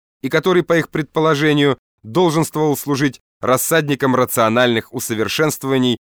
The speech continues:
в крестьянском смолокурении на научном основании и вырабатывать не только смолу и скипидар, но и парафин, и машинные лёгкие и тяжёлые масла, и колёсные мази, и древесный спирт,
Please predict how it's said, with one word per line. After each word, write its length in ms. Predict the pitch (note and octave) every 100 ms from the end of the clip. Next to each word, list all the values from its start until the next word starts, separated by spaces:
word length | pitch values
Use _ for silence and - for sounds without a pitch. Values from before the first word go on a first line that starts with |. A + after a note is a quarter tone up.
| _
в 60 |
крестьянском 640 | - C#3 - D3+ C#3 - C3
смолокурении 720 | - C3 C3 C3+ C3 B2+ B2
на 140 | A#2
научном 440 | A#2+ A#2+ A#2+ B2 A2
основании 720 | A#2 - B2 A#2+ A2+ A2 G#2+ - _ _ _ _
и 80 | C3
вырабатывать 680 | C3 C3+ C3+ D#3+ D3+ C#3 C3
не 80 | C3
только 340 | B2+ G#3 E3+ D3
смолу 360 | - C#3 C3
и 60 | A#2+
скипидар, 580 | - A#2 B2 A#2 G2+ - _ _ -
но 120 | E3+
и 80 | C#3
парафин, 540 | B2 A2 G#2 E3 F3
и 140 | E3 B2
машинные 580 | B2+ B2 C3+ A#2+ A#2 A#2
лёгкие 400 | B2 A2 A2 A2
и 120 | G#2+
тяжёлые 400 | A2+ A2 G#2 G2+
масла, 460 | G#2 - C3 C#3+ - _ -
и 100 | C#3+
колёсные 520 | C#3 B2+ - A2 G#2
мази, 400 | B2 C#3+ C3 B2 - _ -
и 80 |
древесный 500 | C#3+ D#3+ D#3+ - A#2+
спирт, 520 | G#2+ - D3+ E3+ -